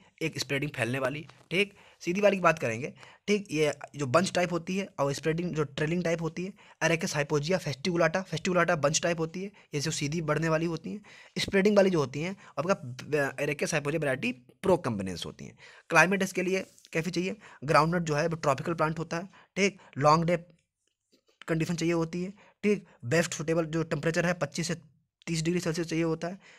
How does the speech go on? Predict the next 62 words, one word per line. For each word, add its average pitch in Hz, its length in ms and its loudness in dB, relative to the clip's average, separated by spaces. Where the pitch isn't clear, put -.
बीस 165 180 2
से 180 120 0
कम 175 140 0
और 180 60 2
पच्चीस 160 260 -2
से 170 60 0
अधिक 151 260 -4
में 165 240 -2
जो 143 60 -2
है 151 160 -2
ग्रोथ 143 220 -2
इसकी 143 200 -8
रुक 139 160 -8
जाती 78 300 -10
है। - 120 -18
सॉइल 175 340 6
वेल 165 220 4
ड्रेन्ड 170 260 0
सैंडी 156 380 0
या 165 60 4
सैंडी 147 280 0
लोम 170 160 0
सॉइल 165 240 0
चाहिए, 165 260 -4
ठीक। 196 260 -2
अच्छा, 127 320 -6
क्ले 190 180 4
या 175 80 6
हैवी 151 180 0
सॉइल 160 200 0
जो 156 100 0
है 170 160 0
इसके - 140 -8
लिए 151 60 -2
सूटेबल 143 280 0
नहीं 117 140 -2
होती 143 240 -4
है। 170 180 -10
पीएच 190 220 6
जो 170 140 0
है 175 80 2
छः 165 280 -4
से 185 80 -2
साढ़े 101 260 0
छः, - 160 -14
ठीक, 196 220 4
सिक्स - 280 -6
से 196 100 0
सिक्स 175 200 -8
पॉइंट 147 200 -6
फ़ाइव। - 180 -10
सीड 190 200 4
रेट 190 180 4
बंच 165 280 2
टाइप 175 220 2
में 185 140 -4
सौ 143 180 0
से 165 100 0
एक 151 80 -4
सौ - 80 -6
बीस 139 180 -4
किलो, 185 240 -8